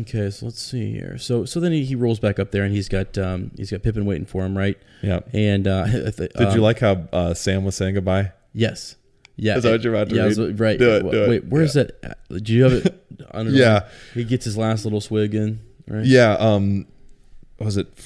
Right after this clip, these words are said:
Speaker 2: uh, Frodo stepped inside the door. "Sam," he called. "Sam, time." "Coming, sir," came the answer from far within, followed soon by Sam himself wiping his mouth. He had been saying farewell to the beer barrel in the cellar. "All aboard, Sam," said Frodo. "Yes, sir.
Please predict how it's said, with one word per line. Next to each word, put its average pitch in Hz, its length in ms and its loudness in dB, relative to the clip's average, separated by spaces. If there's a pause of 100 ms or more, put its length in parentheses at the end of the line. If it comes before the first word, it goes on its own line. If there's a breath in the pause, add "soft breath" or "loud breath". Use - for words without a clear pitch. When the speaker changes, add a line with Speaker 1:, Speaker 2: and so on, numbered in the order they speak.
(140)
Speaker 2:
uh, 82 380 -4
Frodo 120 280 4
stepped - 220 0
inside 104 260 0
the 90 40 -6
door. 90 340 0
"Sam," 147 440 0
he 104 80 -2
called. 95 380 2
"Sam, 123 460 0
time." 110 400 -2 (300)
"Coming, 214 220 2
sir," 143 340 2 (240)
came 110 180 0
the 101 140 2
answer 95 200 -2
from 90 140 -8
far 92 240 2
within, 90 340 -2 (240 soft breath)
followed 135 300 4
soon 123 240 -4
by 101 120 0
Sam 104 400 -2
himself 92 500 -2
wiping 85 260 -4
his 80 140 -6
mouth. 82 300 -4 (360 loud breath)
He 165 80 4
had 175 80 4
been 160 120 2
saying 131 260 0
farewell 101 380 4
to 98 60 -4
the 87 120 -4
beer 90 200 0
barrel 80 400 -4
in 85 120 -8
the 80 40 -10
cellar. 69 360 -10 (460)
"All 98 180 2
aboard, 117 340 4
Sam," 123 400 -2
said 120 220 0
Frodo. 120 400 2 (220)
"Yes, 113 200 4
sir. 87 240 0